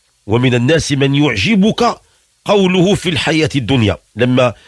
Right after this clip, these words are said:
يخاطب الناس ويصعد إلى القيادة يدعو إلى ال-، إلى البناء والتعمير والتشييد،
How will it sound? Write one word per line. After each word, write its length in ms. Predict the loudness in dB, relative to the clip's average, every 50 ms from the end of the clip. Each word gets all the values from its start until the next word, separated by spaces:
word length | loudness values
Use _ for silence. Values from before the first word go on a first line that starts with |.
| -20 -20 _ _ -6
يخاطب 720 | -2 0 0 0 0 0 0 0 0 0 -2 -4 -2 -2
الناس 460 | -2 -2 0 2 0 0 0 -4 -8 -16 _ -20 -20 _ _ -6
ويصعد 1900 | -2 0 2 2 2 2 2 0 0 0 -2 -4 -4 -6 -8 -8 -8 -10 -10 -8 -8 -6 -4 -4 -2 -2 0 0 0 0 0 0 -2 -2 -2 -2 -2 -6 -10 _ _ _ _ _ _ -2
إلى 280 | 0 2 2 2 2 0
القيادة 760 | -2 -4 -4 -6 -6 -4 -4 -2 0 0 0 0 0 -2 -2 -4 _ _ _ _ _ _ _ _ _ -6
يدعو 360 | -4 -2 -2 0 0 -2 -2 -2
إلى 160 | -2 0 0
ال-، 200 | 0 0 -2 -2
إلى 100 | 0 0
البناء 640 | 0 0 0 0 2 2 2 2 2 0 0 -2 -2
والتعمير 680 | -4 -2 -2 -2 -2 0 0 0 0 2 2 2 0 0
والتشييد، 760 | 0 -2 -2 -2 -4 -4 -4 -2 -2 -2 0 0 0 0 -2